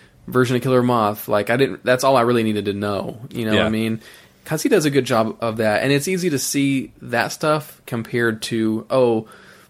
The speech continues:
Speaker 1: some of these things are obviously plants or scenes to set up the next, like, big story arc or whatever. And I love this style of storytelling. To me, it, it's, it's very reminiscent of, like, um,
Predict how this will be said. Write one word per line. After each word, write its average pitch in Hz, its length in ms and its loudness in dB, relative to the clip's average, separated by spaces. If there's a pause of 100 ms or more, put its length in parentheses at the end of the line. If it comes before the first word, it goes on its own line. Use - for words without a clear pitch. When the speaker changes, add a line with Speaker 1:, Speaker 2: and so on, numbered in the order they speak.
(300)
Speaker 1:
some - 300 2
of 135 80 4
these 123 160 4
things 120 220 -2
are 117 120 0
obviously 117 440 0
plants 113 720 -4 (260)
or 107 460 4
scenes 110 840 -2 (180)
to - 120 -8
set - 360 0
up 110 220 2
the 107 160 -2
next, 104 680 -2 (600)
like, 107 360 -2
big 110 180 -2
story 101 320 -2
arc 98 260 0
or 104 60 0
whatever. - 460 -2 (400)
And 131 320 -2 (1000)
I 147 100 0
love 131 300 2
this 143 140 0
style 127 260 0
of 127 80 -2
storytelling. 131 760 -2
To 127 140 -4
me, 113 320 0
it, 110 140 -2
it's, 101 240 -4
it's - 240 -4
very 120 380 2
reminiscent 113 580 2
of, 104 320 -2
like, 104 320 -2
um, 98 300 -2